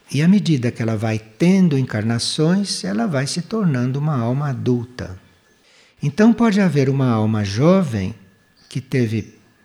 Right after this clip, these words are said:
poucas encarnações em um corpo de noventa, cem anos de idade.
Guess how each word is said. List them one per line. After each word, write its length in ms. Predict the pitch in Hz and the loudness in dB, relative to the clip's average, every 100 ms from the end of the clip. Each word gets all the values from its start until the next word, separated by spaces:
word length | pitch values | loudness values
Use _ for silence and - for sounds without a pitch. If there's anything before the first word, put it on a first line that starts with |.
| _ - | _ -6
poucas 400 | 131 123 110 107 | -4 -4 -6 -4
encarnações 920 | 107 107 117 120 - 185 214 - - - - - | -4 -4 -2 -4 -2 -2 -2 -4 -16 -20 -20 -8
em 180 | 196 226 | -2 -2
um 100 | 269 | -2
corpo 480 | - - 170 202 196 | -4 0 0 0 -4
de 140 | 147 | -2
noventa, 640 | 143 127 107 123 165 170 143 | 0 0 0 0 0 -2 -2
cem 340 | - 214 190 | 0 2 2
anos 420 | 123 123 110 - - | 0 0 -4 -12 -10
de 80 | 113 | -10
idade. 500 | 101 87 87 - | -6 -8 -8 -12